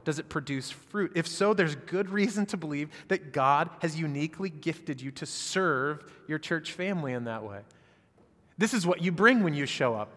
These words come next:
You bring mercy, you bring teaching, you bring truth, you bring clarity, you bring leadership and generosity. These are ways that we are not us without you here. Because I look at this list and I'm like, "I don't got all of those things."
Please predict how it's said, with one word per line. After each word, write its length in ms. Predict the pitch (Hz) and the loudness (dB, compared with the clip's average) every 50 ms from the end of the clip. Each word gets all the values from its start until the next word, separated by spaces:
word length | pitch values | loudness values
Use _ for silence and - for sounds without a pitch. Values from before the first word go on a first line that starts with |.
| - | 0
You 100 | 175 208 | 2 2
bring 280 | 208 165 180 175 180 180 | 4 4 4 4 6 6
mercy, 460 | 180 202 240 247 - - - - 123 120 | 6 6 6 6 4 0 -4 -4 -4 -2
you 100 | 170 214 | -2 0
bring 240 | 165 170 156 170 165 | 0 2 0 0 0
teaching, 540 | 170 - - 262 254 - - - 156 139 139 | -2 -4 -2 -2 -2 -2 -2 -2 -2 -2 -2
you 100 | 170 208 | -2 -2
bring 260 | 175 185 175 170 170 | 0 0 0 0 -2
truth, 440 | - - - 294 269 208 - - - | -4 -2 0 0 0 0 -2 -2 -4
you 80 | 160 156 | -4 0
bring 240 | 165 185 180 185 | 0 0 0 0
clarity, 540 | 180 - - 233 233 247 247 233 202 180 151 - - - - - | -2 -2 -2 2 4 6 6 8 6 4 2 0 -6 -14 -8 -2
you 100 | 196 208 | 0 2
bring 340 | 175 202 190 175 170 170 - - - - | 4 4 4 4 2 0 -4 -8 -4 0
leadership 720 | 175 185 233 254 254 240 175 - - - 175 143 - - | 2 6 6 6 6 6 4 4 2 2 2 0 2 0
and 140 | 151 151 135 | -2 -2 2
generosity. 840 | - 185 185 190 190 208 226 240 233 - - - 202 143 127 117 - - - - 156 | 2 2 4 6 8 8 8 8 8 4 2 -2 -2 -2 -2 -4 -4 -8 -14 -4 2
These 240 | 190 247 285 262 | 4 4 6 6
are 80 | 294 254 | 4 6
ways 300 | 196 196 208 226 214 175 | 8 8 8 8 8 6
that 140 | 180 - - | 2 0 2
we 180 | 165 226 269 | 4 6 6
are 80 | 247 208 | 8 10
not 200 | 202 196 202 202 | 10 10 12 12
us 320 | 240 262 190 - - - | 12 10 10 8 2 0
without 340 | 185 185 175 185 180 190 180 | 0 2 6 6 6 6 6
you 120 | 190 202 190 | 2 2 4
here. 360 | 202 269 277 202 139 120 - - - - - - - - - - - | 4 4 4 4 2 0 -2 -8 -14 -20 -20 -20 -20 -20 -20 -4 -2
Because 240 | 220 226 - 240 247 | 2 6 8 10 10
I 100 | 285 330 | 10 10
look 200 | 285 254 - 254 | 10 10 8 8
at 100 | 240 226 | 8 8
this 220 | 220 202 - 214 | 6 4 6 8
list 300 | 240 294 269 262 - - | 10 10 10 10 8 6
and 120 | 202 202 | 6 8
I'm 100 | 226 226 | 8 10
like, 160 | 208 190 180 - - - | 10 8 8 6 2 4
"I 140 | 156 185 | 8 8
don't 160 | 254 349 370 294 | 8 8 8 8
got 220 | 202 170 160 160 | 8 10 10 12
all 160 | 151 147 147 | 10 10 8
of 80 | 143 135 | 6 2
those 240 | 143 139 131 - - | 2 0 0 -2 -2
things." 480 | - 147 151 226 302 302 - - - | 0 2 2 2 2 -2 -6 -10 -14